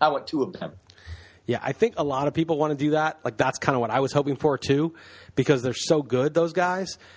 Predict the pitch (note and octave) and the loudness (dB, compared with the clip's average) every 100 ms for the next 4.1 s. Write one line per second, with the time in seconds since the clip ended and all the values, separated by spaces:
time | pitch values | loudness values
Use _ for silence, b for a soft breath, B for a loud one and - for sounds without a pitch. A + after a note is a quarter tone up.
0 | B B2 A#2+ A2+ A2+ C#3 C#3+ C3+ C3+ C3+ | B -2 -2 0 0 2 0 0 -2 0
1 | - C3+ A#2 A#2+ C3+ C#3 B2+ C3 C3 C3 | 0 0 0 -2 -2 -2 0 0 -2 -2
2 | C3 B2 A#2+ A2+ G#2 - b b b b | -4 -6 -6 -8 -8 -14 b b b b
3 | D#3 D#3+ - C#3+ C3+ C3+ C3+ B2 A#2 A2 | -4 -2 -2 -2 -2 -4 -4 -4 -6 -6
4 | A2 | -10